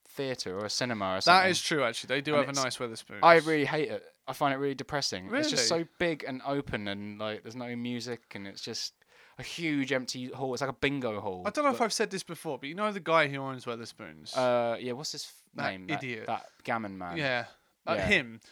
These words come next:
Speaker 2: Of all the horrible, ridiculous things that he's ever said and done,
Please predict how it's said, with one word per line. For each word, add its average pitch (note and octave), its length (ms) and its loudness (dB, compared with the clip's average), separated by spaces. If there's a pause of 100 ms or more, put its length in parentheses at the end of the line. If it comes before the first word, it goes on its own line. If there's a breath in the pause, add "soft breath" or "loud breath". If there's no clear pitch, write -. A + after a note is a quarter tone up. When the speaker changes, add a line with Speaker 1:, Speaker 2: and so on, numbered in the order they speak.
(500 loud breath)
Speaker 2:
Of G3 160 -4
all B3 160 2
the A3 160 -4 (320)
horrible, G#3 840 0
ridiculous E3 840 -6
things C#3+ 260 -4
that B2+ 100 -4
he's C#3 180 -4
ever C3+ 200 0
said C3 300 -2
and B2 160 -12
done, B2 340 -4